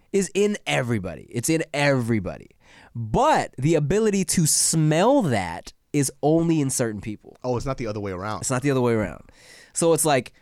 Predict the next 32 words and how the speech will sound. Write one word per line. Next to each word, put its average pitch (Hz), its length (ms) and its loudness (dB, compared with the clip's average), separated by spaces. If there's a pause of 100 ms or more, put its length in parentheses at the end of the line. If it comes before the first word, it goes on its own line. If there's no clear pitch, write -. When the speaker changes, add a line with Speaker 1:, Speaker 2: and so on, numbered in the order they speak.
(120)
Speaker 1:
someone 277 260 2
could 240 100 0
be 220 80 2
like, 185 200 0 (260)
"My 147 280 -2
pee 269 180 0
doesn't 175 160 2
smell 120 160 -2
like 104 100 0
asparagus," 101 480 -2
and 131 120 -2
you'd 147 140 2
walk 127 220 2
in 131 80 0
and 120 60 0
be 117 80 2
like, 104 160 -4 (120)
"Yes, 117 280 0
the 117 80 -4
fuck 101 180 -2
it 95 80 -4
does." - 360 -10 (600)
Speaker 2:
You 127 160 -4
just 113 180 -6
can't 82 160 -12
smell 76 280 -12
it. - 140 -20
Speaker 1:
You 143 200 2
just 160 160 -2
can't 127 160 -2
smell 139 200 -4
it. - 100 -16